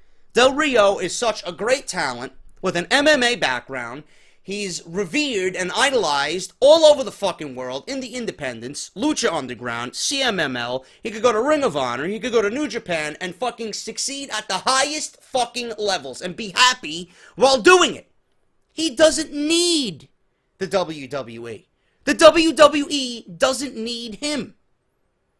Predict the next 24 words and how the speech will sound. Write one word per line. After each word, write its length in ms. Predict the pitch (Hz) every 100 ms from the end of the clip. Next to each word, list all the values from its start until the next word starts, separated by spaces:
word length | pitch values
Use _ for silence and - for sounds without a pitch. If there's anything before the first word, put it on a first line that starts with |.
| _
Sometimes 540 | - 320 339 277 247 190
the 80 | 220
W 300 | 240 233 190
W 300 | 214 202 208
E 60 |
goes 320 | 165 208 226
out 260 | 185 185 190
and 120 | 185
gets 240 | 220 262 -
these 240 | 214 123
guys 580 | 147 127 127 180 - - _ _ _ _ _
for 100 | -
the 80 | 277
simple 340 | - 339 339 339
fact 340 | 254 233 -
that 180 | 220 -
they 160 | 285
don't 180 | 320 294
want 240 | 220 220 220
them 200 | 226 180
going 360 | 156 156 190
anywhere 400 | 160 165 196 214 294
else 160 | 302
because 480 | - 170 160 -